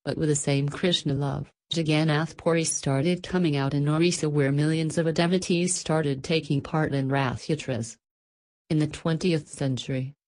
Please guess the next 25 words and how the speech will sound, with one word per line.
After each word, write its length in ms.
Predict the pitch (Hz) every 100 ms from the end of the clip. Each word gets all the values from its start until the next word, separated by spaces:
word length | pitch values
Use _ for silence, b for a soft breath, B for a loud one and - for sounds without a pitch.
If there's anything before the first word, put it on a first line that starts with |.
| -
the 60 |
great 360 | 151 156 165 170
saint 380 | - 170 165 175
and 180 | 151 139
founder 400 | 151 143 156 156
of 140 | 151
iskcon, 680 | 160 160 - - 131 127 117 _ -
Akriya 420 | 151 151 165 160
Sri 380 | - - 170 165
Prabhupada 680 | - 156 156 160 - 151 147
initiated 680 | 147 139 - 143 127 147
the 140 | 160 156
effort 300 | 151 170 151
to 60 |
keep 300 | 156 - 170
the 100 | 170
devotees 680 | 156 170 185 180 175 190 185
with 180 | 160 147
Lord 240 | 151 151
Rath 360 | 151 151 147 -
Yatra 360 | 165 156 160 151
in 140 | 151
the 80 | 151
twentieth 600 | 151 - 160 180 165 151
century. 680 | - 143 131 - 135 131